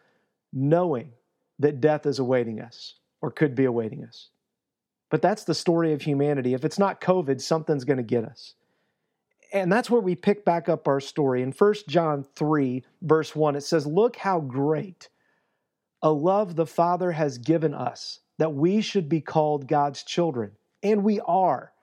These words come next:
The reason the world does not know us is that it did not know him.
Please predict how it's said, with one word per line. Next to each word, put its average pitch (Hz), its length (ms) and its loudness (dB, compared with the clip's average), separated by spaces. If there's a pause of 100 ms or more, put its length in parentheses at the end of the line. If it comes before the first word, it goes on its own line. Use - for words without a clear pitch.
(360)
The 165 100 4
reason 226 360 2
the 220 80 4
world 170 440 0
does 165 200 -4
not 165 200 -2
know 185 380 2
us - 380 -10 (300)
is 160 120 0
that 165 140 2
it 156 160 -6
did 185 180 2
not 175 260 -2
know 143 220 2
him. 170 440 -2